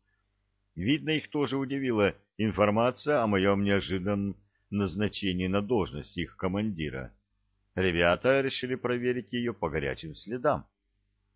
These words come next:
«Завтра начинаю принимать дела. Артак ваш переводится на новое место».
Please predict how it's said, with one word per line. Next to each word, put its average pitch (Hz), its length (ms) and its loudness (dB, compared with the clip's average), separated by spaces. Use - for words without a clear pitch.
«Завтра 104 800 4
начинаю 98 540 0
принимать 90 600 -4
дела. 82 440 -2
Артак 107 580 2
ваш 95 260 -2
переводится 107 720 0
на 104 100 0
новое 98 360 0
место». 69 600 -8